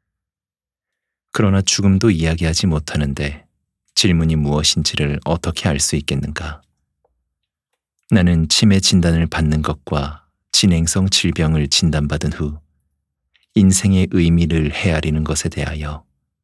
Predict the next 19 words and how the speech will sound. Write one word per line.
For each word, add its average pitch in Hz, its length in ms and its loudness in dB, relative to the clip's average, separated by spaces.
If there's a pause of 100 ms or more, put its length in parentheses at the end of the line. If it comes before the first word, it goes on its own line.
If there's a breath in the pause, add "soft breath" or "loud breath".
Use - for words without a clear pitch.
(260)
여러 85 180 2
번 87 180 2
이야기했지만 76 840 -2 (960)
우리는 73 440 -2 (680)
무엇을 85 460 2
모르는지도 78 760 0
모른다. 76 580 -4 (1120)
그러나 98 320 0
질문하는 90 600 2
방법을 80 540 -2
찾을 80 300 -2
수 - 180 -2
있다면 78 600 -4 (720)
아마도 76 580 -4
고통을 80 420 -2
완화할 78 600 0
수 - 200 -2
있을 76 260 -6
것이고 - 560 -8